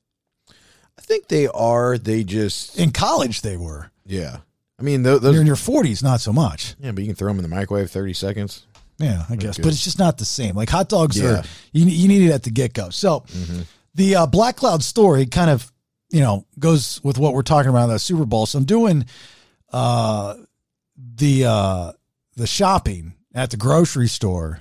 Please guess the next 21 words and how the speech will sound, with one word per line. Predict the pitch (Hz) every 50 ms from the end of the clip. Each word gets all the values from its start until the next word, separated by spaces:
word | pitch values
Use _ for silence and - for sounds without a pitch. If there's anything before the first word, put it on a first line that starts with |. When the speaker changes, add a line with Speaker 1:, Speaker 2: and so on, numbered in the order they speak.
| _ _ -
Speaker 2:
you | - 120
know, | 117 110 110
just | 110 160 - -
a | -
couple, | - 170 143 180
like, | 190 190 147 - - - - - -
there's, | 226 226 254 285 220 208
like, | 208 220
you | 208 226 226
know, | 190
you | 170 175
go | 165 247 226
a | 190
couple | - - 185 - 127
times | 120 - 139 123 113 101 - -
to | 127
make | 131 135 120
sure | - - 139
you | 127 120 117 110
get | 101 127 120
everything. | 113 - 110 101 107 98 92 - 104 92 82 87